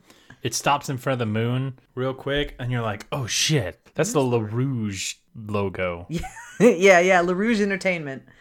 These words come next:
Speaker 2: But, uh, n-, whatever happened to, to the boat, whether it immediately capsized or got flung into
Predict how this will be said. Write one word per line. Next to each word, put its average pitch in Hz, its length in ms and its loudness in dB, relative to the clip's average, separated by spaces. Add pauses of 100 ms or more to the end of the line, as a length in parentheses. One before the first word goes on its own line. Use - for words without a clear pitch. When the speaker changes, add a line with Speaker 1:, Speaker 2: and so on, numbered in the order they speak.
(360)
Speaker 2:
But, 160 380 2
uh, 143 380 4
n-, 175 160 -8 (420)
whatever 285 320 0
happened 160 680 -2 (260)
to, 139 420 -2
to - 160 -10
the 135 80 -4
boat, 123 340 0
whether 135 380 0
it 123 240 -2
immediately 135 800 -4 (100)
capsized 135 880 -4
or 123 500 -4 (480)
got 131 320 -6
flung 139 520 -2
into 127 720 -6